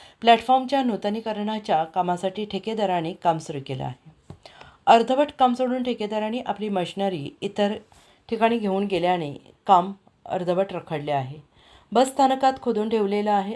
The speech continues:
आणि त्यामुळे खड्ड्यांमुळे वयोवृद्ध प्रवाशांना चढता उतरताना मोठा त्रास सहन करावा लागतो आहे, तर दररोज प्रवासी पडत असल्याच्या घटना घडत आहेत आणि याचे कोणाला काही देणे घेणे नाही.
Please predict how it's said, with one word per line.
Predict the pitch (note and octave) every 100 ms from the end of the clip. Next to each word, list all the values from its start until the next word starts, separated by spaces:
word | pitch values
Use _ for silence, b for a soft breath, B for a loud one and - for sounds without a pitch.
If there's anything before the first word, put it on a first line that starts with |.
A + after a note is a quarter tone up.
| -
आणि | F#3 F#3+
त्यामुळे | F#3+ F#3 G3 G3
खड्ड्यांमुळे | G3 D#3 F#3+ A3 D#3+ D3+
वयोवृद्ध | F3+ F#3+ G3 G3
प्रवाशांना | G3+ F#3 D#3+ E3 F#3+ E3+ E3+ b b b b A#3+
चढता | A3+ A3 C4+
उतरताना | B3+ G3+ G3+ G#3+ A3
मोठा | G#3+ F#3
त्रास | G3 G3 G3 G3
सहन | G#3 G3+
करावा | G#3 D#3 D3
लागतो | D#3 C3+ -
आहे, | D3+ C#3 D3+
तर | E3+
दररोज | E3+ D#3 D#3+ F3 G#3
प्रवासी | G#3 F#3 F3 F3 G#3+ A#3 B B B -
पडत | A#3 C4+
असल्याच्या | C4 G#3 G#3 G#3 A3
घटना | G#3 F#3+ F3 F#3+
घडत | F3+ D3 D3
आहेत | D3 C#3+ E3
आणि | D#3+
याचे | E3 D#3+ F#3
कोणाला | F3+ E3 E3
काही | E3+ E3+
देणे | D#3+ D3 C#3
घेणे | C#3 C3+ C3+
नाही. | C3 - D3